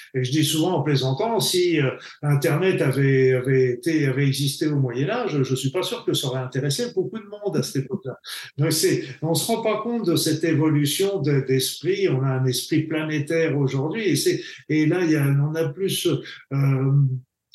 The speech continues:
la sensation que tous les êtres humains sur cette planète ne rêvent que d'une chose, c'est de vivre en paix, de se, de vivre en paix avec son voisin, qui qu'il soit, quelle que soit sa religion, sa couleur de peau, et cetera,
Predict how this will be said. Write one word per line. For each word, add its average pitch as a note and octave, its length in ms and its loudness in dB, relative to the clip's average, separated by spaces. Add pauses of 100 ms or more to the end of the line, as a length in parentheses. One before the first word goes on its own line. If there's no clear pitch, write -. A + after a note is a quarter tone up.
(320)
la D#3+ 180 0
sensation F#3+ 1040 0
que D#3+ 160 0
tous B3+ 400 2
les D#3 280 4
êtres C#3 540 0
humains C3 300 2
sur - 260 -6
cette - 240 -2
planète E3 500 -2 (380)
ne C#3+ 200 4
rêvent D#3 360 0
que C#3 80 0
d'une C#3+ 240 0
chose, G3 460 -2
c'est D#3 400 0 (120)
de C#3 120 0
vivre C#3+ 340 4
en F#3+ 140 0
paix, A3+ 320 0 (1300)
de D#3+ 240 2
se, D#3+ 100 2
de C#3 400 2
vivre D3 240 2
en D3+ 140 0
paix D#3+ 160 2
avec C#3 180 4
son C#3+ 180 0
voisin, C#3+ 480 0
qui A3+ 220 -2
qu'il F#3+ 220 -2
soit, F3 340 0
quelle D3+ 180 0
que D#3+ 140 0
soit D#3+ 200 0
sa E3 120 -2
religion, D3+ 480 2
sa C#3+ 160 -4
couleur D#3 380 2
de D3 100 2
peau, C#3 300 0
et B2 40 -2
cetera, G3 460 -8